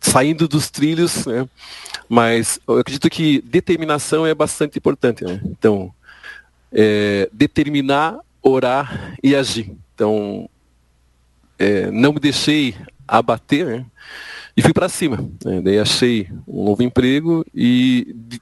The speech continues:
de brinde, posso assim dizer, né? De, de prêmio, é, foi encontrar o dojo nessa mesma cidade que eu tive que mudar, né? É, por uma razão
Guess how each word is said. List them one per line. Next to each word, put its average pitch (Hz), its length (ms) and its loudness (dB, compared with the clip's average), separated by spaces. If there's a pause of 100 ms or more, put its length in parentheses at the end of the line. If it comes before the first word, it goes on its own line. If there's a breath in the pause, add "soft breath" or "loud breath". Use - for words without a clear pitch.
(140)
de 123 160 2
brinde, 156 440 0
posso 127 300 -2
assim - 300 -2
dizer, 127 240 2
né? 123 120 2
De, 101 300 -4
de 98 260 -2
prêmio, 175 560 2 (880 loud breath)
é, 120 160 6
foi 135 360 0
encontrar 131 600 0
o 127 120 0
dojo 120 440 0
nessa - 240 0
mesma 139 200 0
cidade 117 400 0
que - 120 -2
eu 107 60 2
tive 139 320 0
que - 120 -10
mudar, 107 320 -2
né? 110 140 2 (580 loud breath)
É, 90 160 4
por 110 140 4
uma 113 140 0
razão 113 520 -2